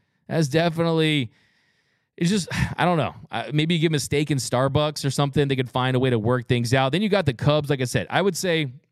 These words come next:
Giants, Cubs, Rangers, Mariners, the Mets. I mean, the Mets are interesting too. The Mets traded Max Scherzer and Justin Verlander.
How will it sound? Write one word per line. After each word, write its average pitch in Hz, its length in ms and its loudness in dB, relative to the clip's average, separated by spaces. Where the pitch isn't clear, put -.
Giants, 156 720 0
Cubs, 143 640 0
Rangers, 143 840 0
Mariners, 147 840 0
the 120 140 2
Mets. 143 640 -4
I 131 80 2
mean, 143 240 2
the 117 80 -4
Mets 202 240 -2
are 196 40 -2
interesting 180 360 0
too. 151 160 2
The 101 80 -4
Mets 165 300 -2
traded 160 320 -2
Max 143 280 -4
Scherzer 147 360 0
and 117 100 -4
Justin 117 320 -2
Verlander. 135 580 2